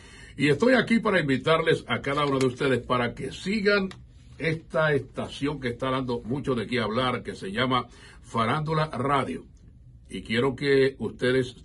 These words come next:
disfruten de Farándula Radio Show. Ustedes pueden seguir, eh, a través de las diferentes redes sociales, redes,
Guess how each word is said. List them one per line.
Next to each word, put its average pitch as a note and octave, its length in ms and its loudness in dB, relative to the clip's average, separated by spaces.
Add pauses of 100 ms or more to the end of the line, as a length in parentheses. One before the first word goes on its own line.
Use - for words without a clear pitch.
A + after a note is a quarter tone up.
(120)
disfruten C#3 720 0
de G#2+ 200 0
Farándula C#3 720 -2
Radio B2 540 0
Show. - 460 -2 (540)
Ustedes B2+ 400 0
pueden C3+ 420 2
seguir, C3 340 2 (200)
eh, A2 200 -2
a A2 80 -2
través A#2+ 300 0
de B2+ 80 0
las A2+ 120 -2
diferentes B2 540 -2
redes B2 300 0
sociales, C3+ 680 -2
redes, A#2 460 -2